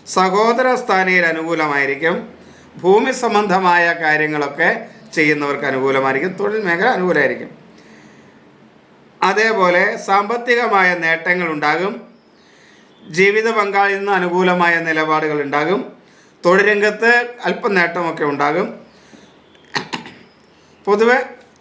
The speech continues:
ആ, കൂടുതൽ നേട്ടങ്ങൾ അനുഭവിക്കുകയും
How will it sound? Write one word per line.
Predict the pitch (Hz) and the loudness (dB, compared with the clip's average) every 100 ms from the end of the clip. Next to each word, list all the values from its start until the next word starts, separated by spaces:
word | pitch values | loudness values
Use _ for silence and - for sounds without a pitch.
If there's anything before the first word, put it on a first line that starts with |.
| _ _ _ _ - | _ _ _ _ -10
ആ, | 190 196 202 208 220 226 - - - - - - - - - | -2 2 4 4 0 -4 -14 -20 -20 -20 -20 -20 -20 -20 -6
കൂടുതൽ | 220 233 233 240 | 2 4 4 2
നേട്ടങ്ങൾ | 220 202 202 208 202 | 2 0 0 0 2
അനുഭവിക്കുകയും | 190 185 185 180 180 180 196 277 | 2 2 2 2 0 2 2 -2